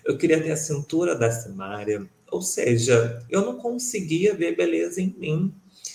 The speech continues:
E depois que, de muito tempo, ressignificando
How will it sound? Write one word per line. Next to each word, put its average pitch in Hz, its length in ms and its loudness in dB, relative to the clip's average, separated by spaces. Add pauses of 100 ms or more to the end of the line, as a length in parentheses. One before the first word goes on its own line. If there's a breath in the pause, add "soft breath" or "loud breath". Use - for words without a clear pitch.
(200 loud breath)
E 196 80 2
depois 220 600 2
que, - 400 -2
de 127 340 -4
muito 180 480 0
tempo, 135 800 -2 (300 loud breath)
ressignificando 139 1600 -4